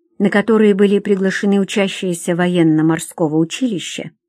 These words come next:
к Раисе подошел высокий красивый юноша в форме и с погонами выпускника.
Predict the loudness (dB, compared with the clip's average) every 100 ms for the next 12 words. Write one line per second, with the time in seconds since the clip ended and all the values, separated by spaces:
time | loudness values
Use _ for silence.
0 | _ _ _ _ _ -4 2 2 2 -2
1 | -4 0 0 0 0 0 0 -2 -2 -2
2 | 0 -2 0 0 2 2 0 -2 -12 -16
3 | _ _ -16 0 2 2 0 -6 -12 _
4 | _ _ -8 -4 -2 2 4 4 2 -2
5 | _ -4 -2 -2 -4 0 0 0 -2 -6